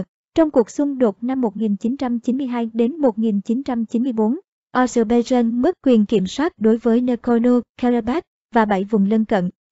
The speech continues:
Kể từ năm một nghìn chín trăm chín mươi hai, các cuộc đàm phán đã được tổ chức về giải quyết hòa bình xung đột trong khuôn khổ nhóm O S C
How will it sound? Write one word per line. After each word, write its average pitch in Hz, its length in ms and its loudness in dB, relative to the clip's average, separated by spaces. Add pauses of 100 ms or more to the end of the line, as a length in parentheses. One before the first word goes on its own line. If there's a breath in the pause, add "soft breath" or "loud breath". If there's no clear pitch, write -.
(100)
Kể 269 140 2
từ 311 200 0
năm 311 180 -4
một 240 160 -2
nghìn 226 220 -2
chín 240 220 -6
trăm 240 220 -4
chín 247 180 -4
mươi 294 80 -4
hai, 262 260 -4 (300)
các 370 160 -4
cuộc 220 220 -2
đàm 226 200 -4
phán 262 320 -8
đã 220 100 -4
được 208 260 -4
tổ 202 120 0
chức 359 220 -2 (160)
về 233 120 -2
giải 214 200 -4
quyết 349 260 -4
hòa 226 160 -6
bình 202 240 -2
xung 277 360 -6
đột 220 180 2 (140)
trong 254 180 0
khuôn 247 240 -2
khổ 190 280 -2
nhóm 220 220 -6
O 254 220 -4
S - 340 -8
C - 40 0